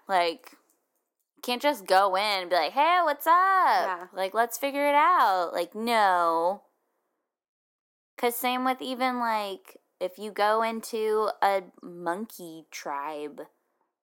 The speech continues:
Speaker 1: and, like, smile, they're gonna attack you 'cause they think you're being
Speaker 2: Amy
Speaker 1: aggressive,
Speaker 2: Adams.
Speaker 1: you know? Oh, it's Amy Adams. Okay.
Speaker 2: Yeah. Um, yeah, it's interesting how they, those aliens were like, "We're gonna help,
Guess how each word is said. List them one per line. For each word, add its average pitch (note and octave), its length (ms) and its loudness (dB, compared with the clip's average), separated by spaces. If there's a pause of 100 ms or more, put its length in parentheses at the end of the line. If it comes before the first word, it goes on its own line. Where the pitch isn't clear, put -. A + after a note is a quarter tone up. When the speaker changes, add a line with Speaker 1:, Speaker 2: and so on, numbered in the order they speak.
(140)
Speaker 1:
and, E3+ 160 -4
like, E3+ 240 -4
smile, E3+ 840 2
they're F#3+ 140 2
gonna G#3 240 0
attack A3+ 440 -2
you E3 140 -8
'cause F3 300 -8
they F3+ 120 -4
think F3+ 240 -12
you're F3+ 100 -8
being F#3+ 160 -6
Speaker 2:
Amy G3+ 100 -4
Speaker 1:
aggressive, - 320 0
Speaker 2:
Adams. - 220 -12
Speaker 1:
you E3+ 80 -12
know? E3+ 340 -10
Oh, G3 160 2
it's E3 160 -2
Amy D3+ 180 -14
Adams. - 460 -18
Okay. - 240 -20 (320)
Speaker 2:
Yeah. - 240 0 (760)
Um, G3 580 2 (1500)
yeah, E4 300 0 (100)
it's - 560 -10 (920)
interesting A3+ 480 -12
how F3 160 -6
they, E3 200 -10 (1300)
those F3 200 -6
aliens F3 600 -16
were - 100 -12
like, - 240 -14
"We're F#3 100 -14
gonna F3+ 240 -14
help, F#3 260 -12